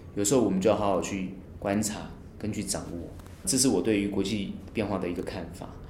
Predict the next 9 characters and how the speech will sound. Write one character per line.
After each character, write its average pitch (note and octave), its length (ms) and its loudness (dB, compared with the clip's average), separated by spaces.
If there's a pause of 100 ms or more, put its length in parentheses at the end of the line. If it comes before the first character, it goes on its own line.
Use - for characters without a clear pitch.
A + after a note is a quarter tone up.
(140)
还 G#2 180 2
是 C#3 220 6
会 G#2 400 6
呈 G2+ 240 0
现 G#2+ 260 4
一 G#2 100 0
个 G2+ 300 4 (220)
横 A2 400 4
向 A#2+ 400 8